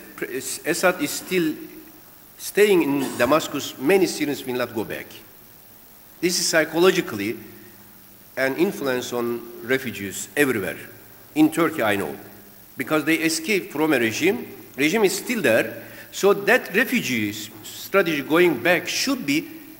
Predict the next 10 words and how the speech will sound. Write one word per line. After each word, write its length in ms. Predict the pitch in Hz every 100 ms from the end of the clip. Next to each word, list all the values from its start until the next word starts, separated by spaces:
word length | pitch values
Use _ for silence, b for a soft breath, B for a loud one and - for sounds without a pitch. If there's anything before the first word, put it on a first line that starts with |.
| - - -
together 380 | 143 202 185 139
with 180 | 135
a 220 | 139 135 135 - - - - -
uh, 340 | 123 123 123 120 -
plan, 560 | 170 185 156 117 101 107 -
peace 280 | 208 202
plan 420 | 101 131 120 123 123 139
on 160 | 156
the 80 | 151
ground 400 | 131 123 110 110